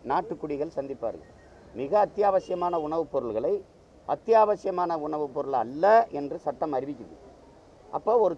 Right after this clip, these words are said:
தேவைக்கு அதிகமாக, அதாவது ஒரு முதலாளி வந்து அளவுக்கு அதிகமாக தன்னுடைய கிடங்கில் சேமித்து வைத்து செயற்கையாக ஒரு பற்றாக்குறையை உருவாக்கி விலையேற்றத்தை உண்டு பண்ணி ஒரு கிலோ தக்காளி ஐந்நூறு ரூபாய்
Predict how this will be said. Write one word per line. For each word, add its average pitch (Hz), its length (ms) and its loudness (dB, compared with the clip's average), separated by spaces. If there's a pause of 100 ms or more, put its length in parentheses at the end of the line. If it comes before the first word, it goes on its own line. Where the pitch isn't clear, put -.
தேவைக்கு 226 420 2
அதிகமாக, 175 440 4 (120)
அதாவது 185 320 4 (280)
ஒரு 120 180 -4
முதலாளி 202 440 4
வந்து 160 180 2 (120)
அளவுக்கு 233 360 4
அதிகமாக 208 520 4
தன்னுடைய 170 380 0 (240)
கிடங்கில் 175 440 0
சேமித்து 180 380 -2
வைத்து 131 280 0 (600)
செயற்கையாக 220 680 6
ஒரு 185 180 4
பற்றாக்குறையை 180 640 2
உருவாக்கி 156 480 0 (500)
விலையேற்றத்தை 202 720 4 (680)
உண்டு 170 200 -2
பண்ணி 147 280 0 (720)
ஒரு 175 160 4
கிலோ 202 140 4 (140)
தக்காளி 208 340 4 (160)
ஐந்நூறு 220 300 2 (100)
ரூபாய் 254 240 8